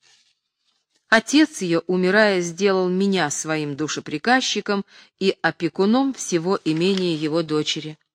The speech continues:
«Какое безрассудство! Мальчишки!»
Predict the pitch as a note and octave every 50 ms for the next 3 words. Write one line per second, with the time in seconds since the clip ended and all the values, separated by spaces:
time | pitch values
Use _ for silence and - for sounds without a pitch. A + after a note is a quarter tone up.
0 | _ _ _ _ _ _ _ _ _ _ _ _ _ _ _ _ _ - - D3
1 | - - - F#3 F#3+ F#3 F3 D#3+ D#3+ D#3 D3+ D#3 D3+ D#3 D3+ - - - - -
2 | A3+ C#4 B3+ - - - - - - - - - - - _ _ _ _ _ _
3 | _ _ _ _ - F#3 F#3 F#3 F3+ E3+ - - - - F4 F4+ E4+ C4+ - -
4 | - - - - - E3+ E3+ -